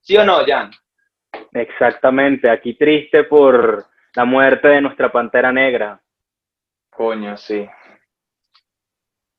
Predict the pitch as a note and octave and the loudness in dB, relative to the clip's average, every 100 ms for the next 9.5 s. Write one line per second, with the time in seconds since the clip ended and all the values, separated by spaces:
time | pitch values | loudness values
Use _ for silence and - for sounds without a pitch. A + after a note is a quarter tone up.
0 | _ _ - A#2+ - B2+ A#2+ B2 A#2 B2+ | _ _ -4 -4 -4 -8 -2 -2 0 -2
1 | B2+ B2+ C3 C3+ B2 G#2+ G#2+ G#2+ _ _ | -2 -4 -4 -4 -2 0 -2 -4 _ _
2 | _ - A2 G#2+ G#2 G2+ _ _ _ - | _ -4 -2 -2 -4 -6 _ _ _ -8
3 | A2+ G#2+ G#2 - G#2 G#2+ A2+ A#2+ - A2 | -4 -2 -4 -8 -8 -6 -6 -6 -8 -14
4 | F2+ - _ _ _ _ _ _ _ _ | -16 -20 _ _ _ _ _ _ _ _
5 | _ _ _ G#2 G2 G2 F#2+ - G2 G2+ | _ _ _ -8 -6 -8 -12 -12 -12 -12
6 | _ - G#2+ B2 C3+ B2+ A#2+ B2 A2+ - | _ -8 -6 -2 -2 -2 -4 -4 -4 -6
7 | G#2+ A2 G2+ F#2+ F#2+ - _ - - _ | -6 -4 -2 -4 -6 -18 _ -20 -20 _
8 | - _ _ - _ _ - C#3+ C3+ C3 | -20 _ _ -20 _ _ -4 2 4 4
9 | C3 C3+ A#2+ G2+ | 2 0 -4 -8